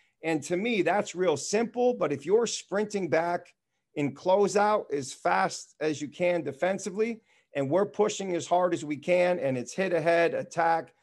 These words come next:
swing, swing, cut, drive off, I, I think that's hard to, to keep in front. I think we can create a closeout that way. Or same thing, reverse to the one, and maybe he gets into a drag with the five.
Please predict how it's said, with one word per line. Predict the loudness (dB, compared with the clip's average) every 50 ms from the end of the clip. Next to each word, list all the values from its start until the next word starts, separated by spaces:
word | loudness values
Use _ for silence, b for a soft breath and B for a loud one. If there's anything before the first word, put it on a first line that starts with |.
| _ _ _
swing, | -14 -8 -2 0 2 2 2 0 0
swing, | -2 -4 -4 -4 -2 -2 0 -2 -2 -4
cut, | 0 2 2 2 2 -2
drive | -2 0 2 4 4 4 4
off, | 4 4 4 2 0 -2 -4 _ _ _ _ _ _ _ -2
I, | -2 -2 -2 -2 -2
I | -2 -2
think | -2 0 -2 -2 -2 0
that's | -2 -2 -2 -2 -4
hard | 0 2 2 4 4 2 0 -2
to, | -2 0 2 2 0 0 -4 _ _ _ -16
to | -14 -14
keep | -14 -8 -8 -8 -6 -4
in | -6 -6
front. | -6 -4 0 0 0 2 2
I | 0 -2
think | -2 -2 -4 -6 -6 -8 -12 _ _ _ _ _ _ _ _ _ -2
we | -2 -2
can | 0 0 -4 -4
create | -4 -4 -4 -2 -2 -2 -4
a |
closeout | -6 -4 -2 0 0 0 0 0 0 0 0 -2
that | -4 -6 -6 -4
way. | -4 -6 -6 -6 -6 -4
Or | -2 0 2 2 2 0
same | -2 -2 -2 0 0 0 -2 -4
thing, | -4 -4 -2 0
reverse | 0 -2 -2 0 0 0 0 0 -2 -4
to | -6 -2
the | -2 -2
one, | -2 0 0 0 0 0
and | -2 -2 -2
maybe | -2 -2 -2 -2 -2
he | -4 -4
gets | -6 -8 -10 -8 -8
into | -8 -8 -8 -6 -8
a | -8
drag | -6 -4 -2 0 0 0 0 -2 -4
with | -10 -10
the | -12 -14
five. | -6 -2 0 0 2 0 -2 -4 -8 -12